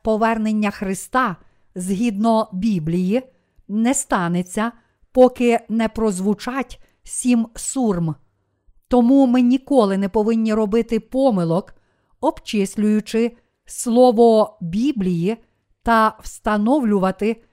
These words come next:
власні дати повернення Господа. Ми також повинні бути обережними стосовно тих, котрі твердять, що їм об'явлено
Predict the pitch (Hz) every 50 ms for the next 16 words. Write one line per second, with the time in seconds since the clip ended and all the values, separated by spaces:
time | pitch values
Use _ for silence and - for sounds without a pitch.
0 | _ _ - 180 190 202 220 233 226 220 - - - 214 208 202 185 160 156 202
1 | 233 254 240 240 - 175 170 185 180 - _ _ _ _ _ - 262 311 294 214
2 | 196 175 160 165 175 180 180 190 196 196 202 196 214 247 233 226 - - 170 156
3 | 147 143 139 127 127 _ _ _ _ _ _ _ _ _ _ _ _ _ _ _
4 | _ _ _ _ _ - 208 220 240 262 262 254 247 240 - - - 226 220 -
5 | 254 277 294 - - - - 240 226 247 254 240 233 240 214 208 254 247 - 254
6 | 240 233 - 220 226 202 185 208 208 196 220 269 277 214 196 180 170 170 170 190
7 | 208 _ _ _ _ _ _ _ - - - - 233 226 - - 254 247 220 226
8 | 233 262 262 - - 202 170 170 202 - _ _ _ _ _ _ _ _ _ -
9 | 233 220 220 - 240 226 226 220 208 - _ - 202 208 240 254 247 202 180 160
10 | 160 170 214 - - _ _ _ _ _ _ _ _ _ - - - - 240 226
11 | 220 214 - - - 202 175 180 220 285 294 220 185 170 - - 196 202 185 165
12 | 170 165 196 220 269 285 285 254 269 262 247 247 247 247 247